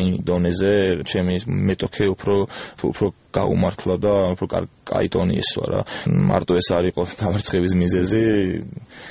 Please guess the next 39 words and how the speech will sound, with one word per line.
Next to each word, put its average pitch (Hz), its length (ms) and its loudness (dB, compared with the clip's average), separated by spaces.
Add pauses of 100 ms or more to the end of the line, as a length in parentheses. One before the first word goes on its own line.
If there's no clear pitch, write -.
(240)
თუ 98 160 0
შეიძლება 90 320 4
დამარცხება 90 480 2
დავარქვათ, 82 240 0
იმიტომ 78 200 0
რომ 90 120 0
მეორე 90 240 2
ადგილიც 95 300 0 (100)
ახლა, 95 160 -2
მე 90 160 2
მგონი, 98 240 2
არა, 90 140 2 (180)
არა 101 160 2
უშავდა. 90 400 0 (400)
<laughs> - 400 -12
სულ 123 160 0
ცოტათი 113 320 0
წავაგე, 107 400 2
რამოდენიმე 104 640 4
ქულით 95 320 0
წავაგე 92 480 2
პირველ 92 320 0
ადგილთან 92 520 0 (440)
და 117 120 0 (120)
საჯემა 107 560 2
უფრო, 104 200 0 (280)
ა, 98 320 -2
გადაწყვეტილება 95 720 0
მიიღეს, 92 480 2
უფრო, 107 120 -2 (120)
აი, 87 160 2
ამ 90 60 2 (100)
მეტოქე 98 400 0
უფრო 107 160 0
გამომშრალი 95 560 2
იყო, - 160 -6
თორე 87 320 0
ზომაში 95 480 0
და 87 120 0